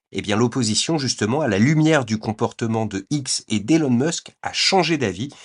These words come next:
et annoncé qu'elle soutiendrait la majorité si un tel texte lui était présenté.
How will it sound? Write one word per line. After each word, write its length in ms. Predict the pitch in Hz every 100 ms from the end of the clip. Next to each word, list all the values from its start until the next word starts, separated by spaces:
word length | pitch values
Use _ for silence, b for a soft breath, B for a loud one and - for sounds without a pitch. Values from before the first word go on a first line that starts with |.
| B _ -
et 140 | 147
annoncé 440 | 175 127 107 151
qu'elle 180 | - 113
soutiendrait 600 | - 214 208 156 127 117
la 140 | 104 143
majorité 540 | 143 110 92 87 -
si 220 | - -
un 80 | 104
tel 260 | 90 151 135
texte 380 | 104 107 - 135 -
lui 260 | 104 95 87
était 220 | - 127
présenté. 580 | - 127 101 92 -